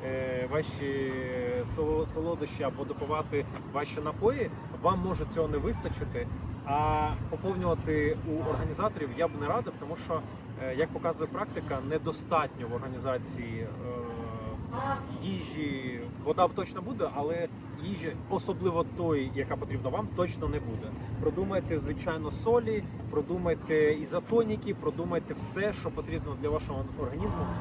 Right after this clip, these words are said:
щоб не хапала судома. Партнер, ваш каякер, е, дуже важлива людина. Цього я не передбачив.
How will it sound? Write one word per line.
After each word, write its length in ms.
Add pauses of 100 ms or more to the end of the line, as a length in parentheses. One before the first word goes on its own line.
(200)
щоб 140 (280)
не 180
хапала 760
судома. 560 (800)
Партнер, 420 (400)
ваш 160
каякер, 460 (640)
е, 100 (260)
дуже 260
важлива 360
людина. 460 (840)
Цього 360
я 180
не 140
передбачив. 600